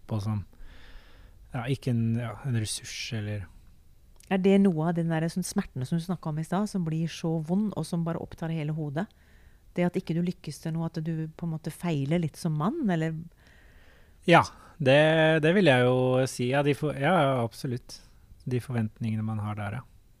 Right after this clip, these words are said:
Speaker 1: Det, ja.
Speaker 2: Men hva skal, altså, jeg jakter jo på det hele tiden. Hva er det man kan si eller gjøre for å få disse her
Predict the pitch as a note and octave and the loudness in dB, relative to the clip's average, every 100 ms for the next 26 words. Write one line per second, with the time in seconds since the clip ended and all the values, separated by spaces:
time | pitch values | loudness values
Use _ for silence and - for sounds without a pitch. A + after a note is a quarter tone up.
0 | _ - - _ _ B2 B2 B2 B2 C3 | _ -20 -20 _ _ -8 -6 -6 -6 -8
1 | D#3 C3 B3 A#3+ B3 - C4+ E2+ - - | -10 -8 -4 0 0 0 -2 -2 -4 -6
2 | C4+ B3 B3+ A3 G#3 - B3+ - - D#3 | -6 -6 -6 -10 -12 -6 -6 -6 -8 -6
3 | D#3+ G3+ F#3+ G3 F3 E3 F3+ G3+ F#3+ F#3+ | -4 -2 0 0 0 -2 0 0 2 0
4 | F3+ E3+ F#3 F3+ G3+ G3 - - - - | 0 -2 -2 -2 -4 -4 -8 -20 -20 -20
5 | - - - F#3+ B3+ - F#3+ G3 G3+ G#3+ | -18 -14 -6 -6 -6 -6 -2 0 2 2
6 | D3+ F3+ A3 - G3+ G3 - G3 F#3 G3+ | 2 0 -2 -2 -2 -2 -2 -2 0 0
7 | F#3+ F3+ F3 F3+ G3 | -2 -2 -2 0 -2